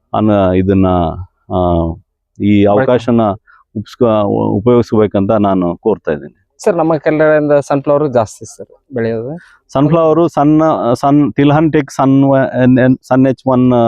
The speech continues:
Speaker 1: ವೆರೈಟಿ ತುಂಬಾ ಚೆನ್ನಾಗಿದೆ. ಬೀಜ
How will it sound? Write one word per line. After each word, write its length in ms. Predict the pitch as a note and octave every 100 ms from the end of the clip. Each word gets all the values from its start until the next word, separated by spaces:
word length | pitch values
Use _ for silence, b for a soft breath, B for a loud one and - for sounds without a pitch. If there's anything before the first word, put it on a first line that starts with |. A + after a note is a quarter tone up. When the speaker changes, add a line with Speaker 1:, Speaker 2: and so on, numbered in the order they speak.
| G#2+ _ _ _ A#2
Speaker 1:
ವೆರೈಟಿ 300 | C3 B2+ B2
ತುಂಬಾ 240 | A#2 C3+
ಚೆನ್ನಾಗಿದೆ. 760 | C3 B2+ A#2+ A2 C#3+ _ - C3+ A2
ಬೀಜ 240 | C3 D#3